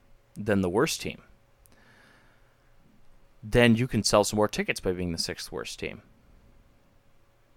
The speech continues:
But what that means is, let's say you're the sixth worst team, and you have about the same odds. Let's just look at this this way.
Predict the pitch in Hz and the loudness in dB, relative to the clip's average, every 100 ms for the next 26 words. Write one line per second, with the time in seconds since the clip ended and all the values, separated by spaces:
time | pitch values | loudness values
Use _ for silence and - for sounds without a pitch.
0 | _ _ _ _ - _ _ _ _ _ | _ _ _ _ -20 _ _ _ _ _
1 | _ _ _ _ - _ _ - - - | _ _ _ _ -20 _ _ -20 -20 -20
2 | - _ _ _ _ - - - 120 165 | -20 _ _ _ _ -20 -20 -4 0 2
3 | 170 247 151 117 120 120 220 - 180 139 | 4 2 2 -2 -2 -4 -4 -2 -2 -2
4 | 123 123 110 101 92 - 151 - - - | 0 -2 -2 -4 -4 0 2 2 -2 0
5 | 104 95 - - 90 80 82 - - - | 0 0 -6 -8 -10 -12 -14 -18 -20 -20
6 | - - - - - - - - 101 120 | -20 -20 -20 -20 -20 -20 -20 -14 -2 2
7 | 131 113 113 107 - 104 95 85 78 - | 2 2 4 4 2 -2 -2 -4 -8 -10
8 | - - - - - - _ _ _ _ | -10 -10 -20 -20 -20 -20 _ _ _ _
9 | _ _ _ - - - - _ - - | _ _ _ -20 -20 -20 -20 _ -20 -20
10 | - - - - 254 240 220 175 135 127 | -20 -20 -16 -2 0 2 0 -2 -2 0
11 | 120 107 - - | 2 2 -2 -8